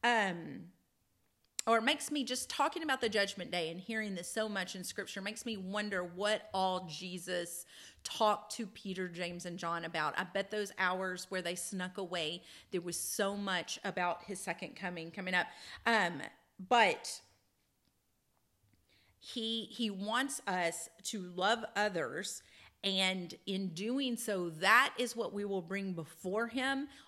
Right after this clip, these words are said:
on that Judgment Day. He will put it in the fire. We've talked about this.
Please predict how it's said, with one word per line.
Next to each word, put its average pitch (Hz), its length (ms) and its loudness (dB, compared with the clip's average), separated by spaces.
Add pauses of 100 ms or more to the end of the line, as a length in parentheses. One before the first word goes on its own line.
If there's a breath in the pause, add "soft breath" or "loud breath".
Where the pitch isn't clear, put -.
(120)
on 196 160 2
that 185 220 0
Judgment 208 480 -2
Day. 254 260 4
He 240 220 -8
will 185 120 -4
put 180 300 -6
it 240 140 4
in 277 80 -2
the 330 80 2
fire. 220 420 2
We've 196 140 -2
talked 220 240 -2
about 202 320 -2
this. 202 180 -2